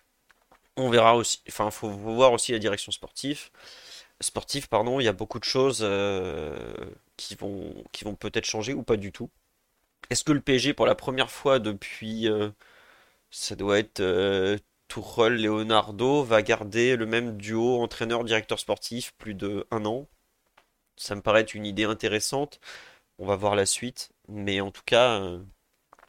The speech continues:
beaucoup de choses vont changer, mais peut-être pas d'ici à la fin de la saison, plutôt au cours de l'intersaison. C'est en tout cas le, le résumé du débat. Sur ce,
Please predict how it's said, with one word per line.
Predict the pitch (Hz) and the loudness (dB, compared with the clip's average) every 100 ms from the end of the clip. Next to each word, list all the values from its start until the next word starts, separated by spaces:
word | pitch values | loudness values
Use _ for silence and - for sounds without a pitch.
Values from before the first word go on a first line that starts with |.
| _ _ _ _ | _ _ _ _
beaucoup | 113 - | -4 -4
de | 131 | -4
choses | 139 127 | 0 0
vont | 117 | 0
changer, | 117 110 98 127 147 - - _ _ _ | -4 -4 0 -2 -2 -16 -20 _ _ _
mais | 110 | -6
peut-être | 104 135 135 110 | -4 0 0 6
pas | 147 143 - _ _ | 8 8 6 _ _
d'ici | 113 117 - 143 | -10 0 2 6
à | |
la | 127 | 6
fin | 131 | 6
de | 110 | 0
la | |
saison, | 110 107 117 | 0 0 -4
plutôt | 131 113 - 127 135 - _ | -6 -12 -2 0 0 -4 _
au | - | -16
cours | - 123 | -8 -2
de | 113 | 0
l'intersaison. | 110 - - - 92 90 - - _ | 2 0 0 -4 -4 -10 -14 -20 _
C'est | - - - 95 | -12 -10 -4 -4
en | 85 | -4
tout | 95 - | -10 -4
cas | 110 | -4
le, | 101 - - _ - | -4 -8 -18 _ -6
le | |
résumé | 104 117 127 123 | -2 0 -2 -2
du | |
débat. | 120 95 82 - - - - - | 0 0 -2 -4 -20 -20 -20 -20
Sur | - - 147 | -6 -4 -2
ce, | - 165 147 | 0 0 0